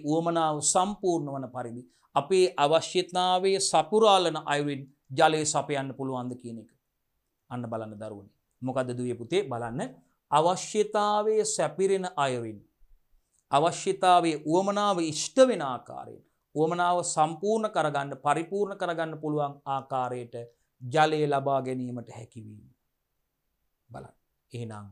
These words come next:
වගා බිමට ජලය සපයන අවස්ථාවේදී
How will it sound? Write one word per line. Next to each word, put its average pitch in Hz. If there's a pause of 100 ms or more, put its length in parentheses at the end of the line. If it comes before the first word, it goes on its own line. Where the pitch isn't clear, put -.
(720)
වගා 156
බිමට 147 (880)
ජලය 151
සපයන 139 (120)
අවස්ථාවේදී 139